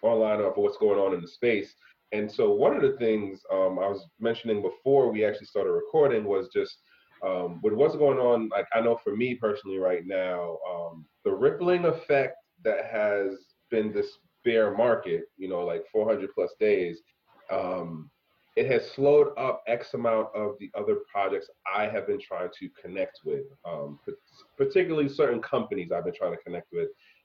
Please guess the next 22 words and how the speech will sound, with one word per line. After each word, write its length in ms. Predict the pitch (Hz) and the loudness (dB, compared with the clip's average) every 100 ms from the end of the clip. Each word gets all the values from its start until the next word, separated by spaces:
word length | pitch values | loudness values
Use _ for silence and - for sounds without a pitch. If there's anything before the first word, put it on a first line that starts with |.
| - | -6
And 500 | 101 98 95 90 85 | -2 -2 -2 -4 -4
if 200 | 98 - | -4 -4
you've 160 | 107 | -2
been 140 | 104 110 | 0 2
listening 320 | 120 123 110 | 0 0 0
to 60 | 107 | 2
anything 280 | 110 110 | 0 0
I've, 160 | 107 92 | 0 0
that 100 | 98 | 2
I've 220 | 95 92 92 | 2 0 -4
been 100 | 90 | -6
saying 480 | - 104 98 95 - | 0 0 0 -2 -2
on, 360 | 92 87 85 82 | -2 -2 -4 -4
um, 420 | 82 82 80 80 - _ - - _ _ | -2 -2 -4 -8 -18 _ -20 -20 _ _
C 280 | _ 135 127 | _ -4 -4
T 360 | - 123 117 | -4 -2 2
or 160 | 107 101 | 2 2
Instagram 760 | 117 - 107 107 107 101 98 95 | 0 -2 0 2 4 2 2 2
or 120 | 92 | 2
even 180 | 107 101 | 4 2
on 120 | 95 | 2
LinkedIn, 640 | 101 95 - 123 104 | 0 0 2 2 2